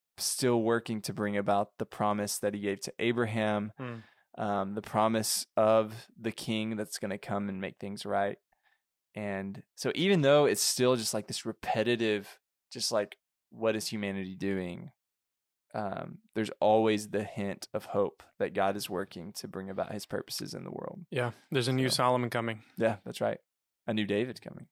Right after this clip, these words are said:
Speaker 1: New
Speaker 2: Yeah.
Speaker 1: Adam coming.
Speaker 2: Yeah, all of 'em.
Speaker 1: <laughs> Yeah,
Speaker 2: Yeah.
Speaker 1: for sure. So,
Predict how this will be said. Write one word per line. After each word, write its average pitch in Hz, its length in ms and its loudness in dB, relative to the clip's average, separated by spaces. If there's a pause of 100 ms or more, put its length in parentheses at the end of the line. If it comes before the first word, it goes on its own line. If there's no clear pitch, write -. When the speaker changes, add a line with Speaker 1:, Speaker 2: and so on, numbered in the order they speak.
(140)
Speaker 1:
New 131 80 2
Speaker 2:
Yeah. 131 80 6 (100)
Speaker 1:
Adam 135 180 4
coming. 131 380 -10
Speaker 2:
Yeah, 113 220 -2 (320)
all 123 220 6
of 117 180 0
'em. 160 80 6
Speaker 1:
<laughs> 175 480 -6
Yeah, 117 340 2
Speaker 2:
Yeah. 120 200 2
Speaker 1:
for 117 160 -6
sure. 117 320 -10 (440)
So, 104 400 0